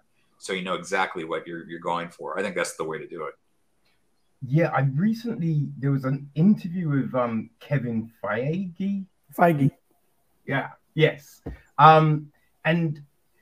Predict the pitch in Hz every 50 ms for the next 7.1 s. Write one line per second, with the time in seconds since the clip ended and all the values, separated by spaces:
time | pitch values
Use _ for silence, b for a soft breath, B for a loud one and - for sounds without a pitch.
0 | _ _ - 202 202 202 180 147 139 143 147 175 185 165 147 - 139 147 170 170
1 | 185 247 254 240 226 220 - - 202 190 175 156 147 - - - 190 180 156 127
2 | 110 107 - - - - 107 107 143 165 170 180 180 160 143 - - 185 202 214
3 | 214 190 180 185 160 - - 123 120 131 151 151 131 - - - 110 95 95 90
4 | - - _ - - _ _ _ _ _ _ _ _ 127 - - _ - 147 139
5 | 131 127 120 113 127 120 113 113 - - 107 98 85 - - 76 - - _ _
6 | _ _ _ _ 123 139 151 151 147 - b b b b b b 156 156 160 156
7 | 151 -